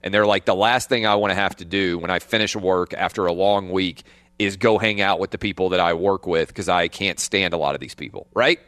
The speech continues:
I mean, that's normal. A lot of people have jobs. They don't like the people they work with. And, but you also, I guarantee you, I guarantee you there are thousands of people driving to work right now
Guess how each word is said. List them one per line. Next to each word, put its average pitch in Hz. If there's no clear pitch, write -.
I 127
mean, 120
that's 143
normal. 143
A -
lot 113
of 135
people 143
have 131
jobs. 123
They 113
don't 117
like 113
the 120
people 123
they 117
work 104
with. 104
And, 117
but 120
you 131
also, 139
I 113
guarantee 135
you, 90
I 117
guarantee 143
you 131
there 113
are 98
thousands 135
of 127
people 101
driving 104
to 104
work 92
right 76
now 69